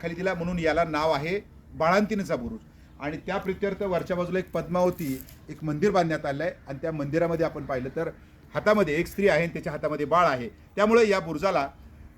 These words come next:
बुरुज ढासळत असल्यामुळे बाळांतीनला इथं बळी दिलं गेलं आणि म्हणून या बुरुजाच्या खाली तिचा बळी गेलेला आहे.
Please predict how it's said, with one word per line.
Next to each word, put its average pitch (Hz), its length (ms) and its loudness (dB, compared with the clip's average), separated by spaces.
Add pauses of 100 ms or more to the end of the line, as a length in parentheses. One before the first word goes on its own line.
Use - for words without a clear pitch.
(220)
बुरुज 175 260 -4
ढासळत 180 380 0
असल्यामुळे 156 460 -4
बाळांतीनला 151 640 -2
इथं 175 260 -2
बळी 139 220 0
दिलं 180 260 -2
गेलं 185 420 -4
आणि 143 160 -2
म्हणून 156 460 -4
या 160 140 0
बुरुजाच्या 139 480 -6 (100)
खाली 156 180 -4
तिचा 139 260 -8
बळी 120 260 -6
गेलेला 113 340 -6
आहे. 98 480 -10